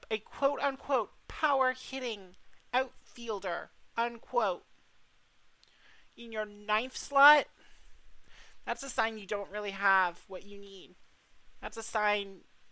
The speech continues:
that's a position that needs to be upgraded.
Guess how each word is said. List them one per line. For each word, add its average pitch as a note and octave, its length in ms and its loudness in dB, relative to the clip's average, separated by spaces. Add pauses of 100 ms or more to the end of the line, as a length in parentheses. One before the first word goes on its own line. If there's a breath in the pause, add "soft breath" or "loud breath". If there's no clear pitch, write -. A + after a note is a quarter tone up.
(120)
that's - 540 -2 (100)
a G3+ 220 -8
position F#3+ 560 -6
that F3 160 -4
needs F#3 280 -14
to F3 100 -16
be F#3 420 -14
upgraded. F3+ 640 -6